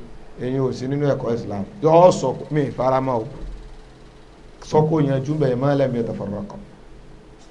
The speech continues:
Àbí bàbá ìyàwó rẹ̀, ó ní, "Tọ́, màá fún ọ lọ́mọ yìí o,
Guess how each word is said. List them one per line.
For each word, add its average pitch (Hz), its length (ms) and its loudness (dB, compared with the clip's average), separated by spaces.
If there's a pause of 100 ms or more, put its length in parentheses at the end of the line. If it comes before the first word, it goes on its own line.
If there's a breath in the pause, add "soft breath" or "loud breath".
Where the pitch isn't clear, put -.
(400)
Àbí 175 440 4 (680)
bàbá 135 300 6
ìyàwó 147 320 6
rẹ̀, 131 160 2 (720)
ó 151 60 -4
ní, 143 100 0
"Tọ́, 131 160 -2 (460)
màá 123 160 -2
fún 147 180 -2
ọ 143 60 4
lọ́mọ 143 360 4
yìí 127 120 -2
o, 123 180 0